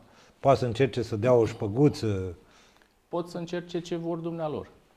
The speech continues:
Speaker 1: Am
Speaker 2: În
Speaker 1: înțeles.
Speaker 2: conformitate cu actul medical și ceea ce se face în spital la noi, pot să încerce să verifice circuite, să verifice, uh, cum se scot deșeurile, tot,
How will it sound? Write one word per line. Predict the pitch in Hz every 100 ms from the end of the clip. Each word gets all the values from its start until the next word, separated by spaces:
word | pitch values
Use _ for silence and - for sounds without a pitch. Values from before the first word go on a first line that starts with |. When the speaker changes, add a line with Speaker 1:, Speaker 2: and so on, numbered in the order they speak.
| _ -
Speaker 1:
Am | 117 113
Speaker 2:
În | 110
Speaker 1:
înțeles. | - 113 107 95 - - -
Speaker 2:
conformitate | 113 113 117 113 107 123 123 104
cu | 113
actul | 110 -
medical | 110 101 104 - 107 101
și | -
ceea | - 110
ce | 95 -
se | -
face | 98 98 -
în | 95
spital | - - 101 92
la | 90
noi, | - 160
pot | 156 151
să | 147
încerce | 147 101 -
să | 104 120
verifice | 117 117 117 110 113 113
circuite, | - 113 113 98 - 95
să | 107
verifice, | 107 110 110 110 107 113 110 110 - - _ _ _
uh, | - 107 110
cum | - 110
se | -
scot | 104 - 107 104
deșeurile, | 107 104 104 104 98 85 80 85 85
tot, | -